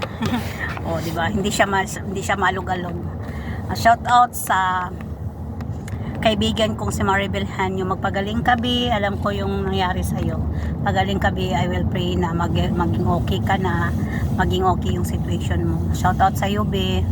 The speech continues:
Ah, shout out sa kay Rotay Vlog, kay Ying Yotok. Shout out sa inyong lahat. Nandito na naman kami sa traffic na area, mga palalabs. Lagi-lagi itong magta-traffic dito. Gusto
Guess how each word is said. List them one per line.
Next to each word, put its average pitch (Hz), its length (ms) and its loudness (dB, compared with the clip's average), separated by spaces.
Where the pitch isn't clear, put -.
Ah, 185 320 2
shout 214 320 2
out 214 320 4
sa - 160 -2
kay 185 240 -2
Rotay 202 320 -2
Vlog, 240 720 4
kay 175 160 -6
Ying 175 240 -4
Yotok. 190 320 -8
Shout - 300 -6
out 185 160 0
sa - 160 0
inyong 185 320 2
lahat. 180 400 2
Nandito 180 320 0
na 185 140 4
naman 180 180 2
kami 180 240 -2
sa 175 160 -4
traffic - 480 0
na 175 80 -4
area, 170 320 -2
mga 160 240 -2
palalabs. 160 720 -2
Lagi-lagi 202 540 2
itong 202 180 -4
magta-traffic 190 720 -2
dito. 175 480 -8
Gusto 220 200 -4